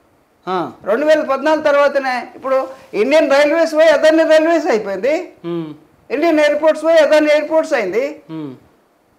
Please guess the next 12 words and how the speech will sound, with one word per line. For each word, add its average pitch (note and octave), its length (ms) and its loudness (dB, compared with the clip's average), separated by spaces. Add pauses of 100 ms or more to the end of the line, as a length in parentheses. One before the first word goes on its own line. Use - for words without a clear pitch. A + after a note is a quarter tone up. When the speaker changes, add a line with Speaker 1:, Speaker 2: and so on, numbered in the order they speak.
(240)
Speaker 2:
ఎవరిది? D#4+ 520 0 (320)
ఆస్తి A#3 340 -2
అంతా D4 200 0
ప్రజలది, A#3 600 2
పేరు D4+ 280 2
అతనిది, A#3 600 0
లాభాలు C4 380 2
అతనిది. A3 720 0
Speaker 1:
హ్మ్. C#3 220 -16
Speaker 2:
ఇప్పుడు G#3+ 300 -4
for G#3+ 180 2
example A#3 800 0